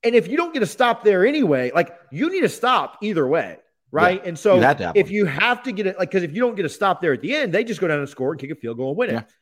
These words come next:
Speaker 1: But if you're counting on a stop one way or the other, take the three points and then go get the touchdown later. Obviously, hindsight's twenty twenty. It worked out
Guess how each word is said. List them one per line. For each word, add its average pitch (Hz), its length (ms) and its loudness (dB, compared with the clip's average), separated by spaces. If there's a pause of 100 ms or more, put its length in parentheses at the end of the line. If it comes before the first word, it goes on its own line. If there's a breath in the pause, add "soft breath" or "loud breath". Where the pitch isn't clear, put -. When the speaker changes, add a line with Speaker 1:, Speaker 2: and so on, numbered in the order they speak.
(260)
Speaker 1:
But 170 120 -4
if 147 100 -8
you're 165 160 -6
counting 294 320 -2
on 202 100 0
a 135 60 -2
stop 208 380 -4
one 180 160 -4
way 170 100 0
or 147 80 2
the 127 140 -2
other, 247 300 -4 (420)
take 240 180 2
the 277 80 -4
three 233 220 -4
points 226 360 -2
and 151 80 -8
then 160 100 -6
go 175 100 -2
get 190 140 -8
the 151 60 -12
touchdown 135 460 -4
later. 160 360 -6 (420)
Obviously, 233 480 0
hindsight's 196 480 0
twenty 185 180 -6
twenty. 180 360 -8
It 156 140 -6
worked 165 300 -6
out 165 320 -2